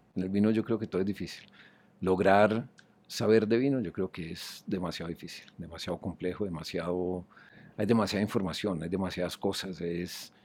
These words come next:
es probar un, algo y uno poder saber qué es, es dificilísimo. Eso, pues, al menos a mí me pasa. Eh, yo creo que hay muy poca gente en el mundo que puede realmente decir, "Sé de vinos". Es,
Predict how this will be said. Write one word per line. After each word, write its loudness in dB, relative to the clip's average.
es -6
probar 8
un, 2
algo 4
y 4
uno 2
poder -6
saber -2
qué 0
es, -4
es -8
dificilísimo. -6
Eso, -4
pues, -6
al -2
menos -4
a -2
mí -4
me -6
pasa. -6
Eh, -8
yo -4
creo 0
que -4
hay 2
muy 4
poca -2
gente 0
en -2
el -2
mundo -4
que -10
puede -4
realmente 0
decir, -2
"Sé -4
de 2
vinos". 0
Es, -4